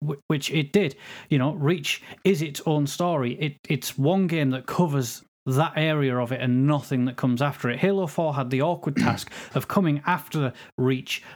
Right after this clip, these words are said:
the first three, uh, the first trilogy, one through three, plus the O D S T story, <clears throat> plus by this point several books.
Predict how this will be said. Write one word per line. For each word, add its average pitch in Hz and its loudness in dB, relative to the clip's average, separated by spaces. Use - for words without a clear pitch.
the 127 2
first - -2
three, 170 0
uh, 139 2
the 135 -4
first 156 0
trilogy, 131 0
one 131 2
through 131 0
three, 131 -2
plus 160 -2
the 151 0
O 156 2
D 139 0
S 135 -4
T 170 -2
story, 123 -2
<clears throat> - 2
plus 151 4
by 156 0
this 190 0
point 135 0
several 175 0
books. - -2